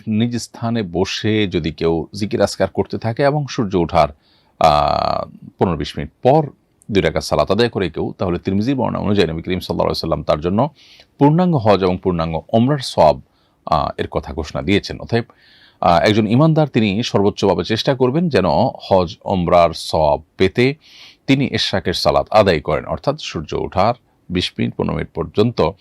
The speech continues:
ফজরের পর নিজ জায়গায় বসে জিকির আজকারে লিপ্ত থাকেন। এখন কথা হলো যে, আহ, যদি হাঁটাহাঁটি করেন তাহলে সেক্ষেত্রে সওয়াব থেকে বঞ্চিত হবেন কিনা? উত্তর হলো যে, যদি হাঁটাহাঁটি করা, করাকালীন সময়ও জিকির আজকারেই থাকেন, অন্যমনস্ক না হন বা অন্য কাজে মনোযোগী না হন,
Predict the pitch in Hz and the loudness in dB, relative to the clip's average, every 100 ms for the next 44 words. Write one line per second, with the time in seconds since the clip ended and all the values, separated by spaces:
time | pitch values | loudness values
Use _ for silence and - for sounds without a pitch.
0 | - - - - _ 117 120 139 147 139 | -20 -20 -20 -20 _ 0 2 2 0 -2
1 | 95 78 76 76 87 - 120 85 78 - | -2 -2 -2 -2 -4 -6 -6 -4 -6 -6
2 | 64 76 95 - 80 - - - 160 160 | -6 -4 -4 -6 -6 -12 -10 -4 -2 0
3 | 160 151 147 156 - - - - - _ | 2 2 2 -2 -4 -20 -18 -18 -20 _
4 | - 92 92 90 101 127 156 143 147 135 | 4 6 6 4 2 2 4 2 0 0
5 | 139 131 127 120 120 117 123 110 110 107 | 0 0 0 -2 -4 -2 -4 -4 -4 -2
6 | 104 90 90 90 98 85 80 73 71 67 | -4 -2 -2 -2 -2 -2 -2 -4 -6 -6
7 | 65 73 - 160 156 147 151 - - - | -4 -4 0 0 0 -2 -6 -14 -20 -20
8 | - 101 117 107 117 123 117 107 104 101 | -4 0 2 2 0 0 0 0 0 0
9 | - 107 98 92 95 117 139 131 101 92 | 2 0 2 0 -2 -4 -4 -2 -2 0
10 | 90 - 95 139 - 98 87 76 85 107 | -2 0 2 2 0 -6 -2 -4 -4 -6
11 | - 90 85 87 - 92 78 78 101 98 | -4 -4 -4 -6 -4 -2 0 0 -2 0
12 | 82 82 80 82 78 85 131 127 92 - | 0 0 -2 -2 -2 2 2 2 0 0
13 | 123 | -2